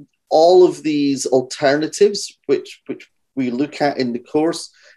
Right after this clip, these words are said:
um, is when we talk about contracts or trusts or something like that, it undermines the connective tissue of personal data. Um, for as Orla said,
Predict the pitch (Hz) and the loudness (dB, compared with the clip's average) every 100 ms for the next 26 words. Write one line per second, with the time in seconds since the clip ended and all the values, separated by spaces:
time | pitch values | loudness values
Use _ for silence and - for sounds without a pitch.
0 | _ 131 131 - 139 - 185 220 214 175 | _ 2 2 0 -2 0 0 0 -2 -2
1 | - 156 - - - 156 156 - 156 147 | -2 -2 -2 -4 0 0 0 -2 -2 -2
2 | - 127 120 - - 143 139 - - - | -4 -4 -4 -6 0 0 0 -10 -8 -6
3 | 120 151 143 143 127 123 - 131 143 - | -4 -4 -6 -4 -6 -4 -2 -2 -4 -8
4 | _ - - _ - 156 - - 180 190 | _ -20 -20 _ -2 0 2 2 2 4
5 | 202 170 156 151 143 - - - - 143 | 4 4 2 2 -2 -6 -10 -10 -4 -2
6 | 147 - - 123 - - - - 127 113 | -2 -4 -8 -8 -8 -6 -6 -4 -4 -4
7 | - 120 104 - 113 - 113 - - - | -4 -4 -4 -8 -10 -8 -8 -8 -14 -16
8 | _ _ _ _ 131 131 127 127 131 147 | _ _ _ _ 2 4 4 0 0 2
9 | 147 160 175 170 - 143 131 | 2 4 2 0 0 0 0